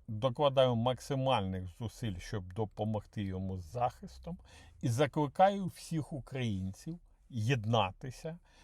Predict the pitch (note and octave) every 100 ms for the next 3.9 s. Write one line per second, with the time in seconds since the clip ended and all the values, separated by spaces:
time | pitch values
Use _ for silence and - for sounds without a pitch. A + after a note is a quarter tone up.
0 | - B2+ G#2+ E3 E3+ F3+ F3 F#3 - -
1 | D3+ G#2 F#2 - _ _ _ - - E3+
2 | C#3 - B2 A2 F#2+ F#2+ D#3 - _ _
3 | - _ - A2 B2 A#2 D3+ C3 G#2+